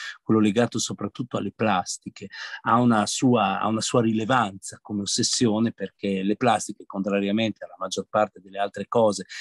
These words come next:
e anche delle altre schifezze che buttiamo in mare, beh, queste non si, eh, purtroppo non, non si decompongono, rimangono lì e producono una massa critica, eh, intossicante e devastante per il mare.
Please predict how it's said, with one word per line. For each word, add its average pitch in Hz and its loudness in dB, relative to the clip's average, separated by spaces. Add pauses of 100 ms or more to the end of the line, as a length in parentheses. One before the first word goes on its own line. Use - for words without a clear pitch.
e - -8
anche 147 0
delle 101 2
altre 98 0
schifezze - -2
che - -20
buttiamo - -4
in 127 2
mare, 110 -2
beh, 104 -8
queste 117 -2
non 104 0
si, 104 -2 (420)
eh, 107 -4
purtroppo 117 0
non, 101 2
non 101 0
si - -4
decompongono, 98 -4
rimangono 113 2
lì 113 0
e 92 -14 (560)
producono 110 0
una 98 2
massa 101 0
critica, - -6 (360)
eh, 98 0
intossicante 117 2
e 98 0
devastante 104 0
per 95 -4
il 95 -2
mare. 87 -6